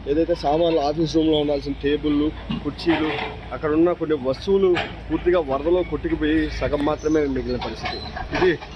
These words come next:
పైనుంచి వచ్చిన వరద ఉధృతికి పాఠశాలలోని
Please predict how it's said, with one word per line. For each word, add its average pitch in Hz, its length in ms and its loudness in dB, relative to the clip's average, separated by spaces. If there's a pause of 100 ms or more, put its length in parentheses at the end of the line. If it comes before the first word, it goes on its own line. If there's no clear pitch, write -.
పైనుంచి 190 440 0
వచ్చిన 185 240 -2 (260)
వరద 214 220 2
ఉధృతికి 208 920 0 (480)
పాఠశాలలోని 190 800 2